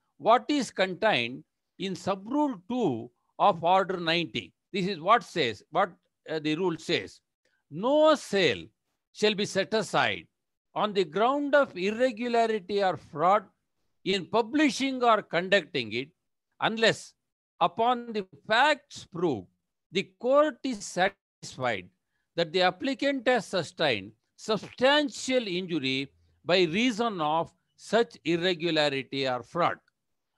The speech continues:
No application to set, set aside the sale under this rule shall be entertained upon any co-, ground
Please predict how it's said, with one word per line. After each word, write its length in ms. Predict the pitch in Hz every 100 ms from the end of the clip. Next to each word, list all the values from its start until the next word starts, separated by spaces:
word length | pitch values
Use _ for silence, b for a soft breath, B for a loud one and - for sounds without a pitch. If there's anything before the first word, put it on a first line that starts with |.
| _
No 420 | 131 208 285 294 269
application 840 | - 311 190 220 220 - 220 196
to 100 | 190
set, 220 | 165 147 202 196 180 156
set 280 | - 180
aside 360 | 214 196 233 185
the 100 | 160
sale 320 | 123 127 110 - _ _ _ _ -
under 340 | 165 196 202
this 420 | 143 208 220 -
rule 420 | 214 214 139 92 98 _ _ _
shall 420 | - - 226 269
be 240 | 240 262
entertained 720 | 220 180 196 175 143 120 95 98 _ _ _
upon 340 | 147 156 208 185
any 380 | 180 254 277 - _
co-, 380 | - 214 190 143
ground 640 | 143 156 196 165 107 85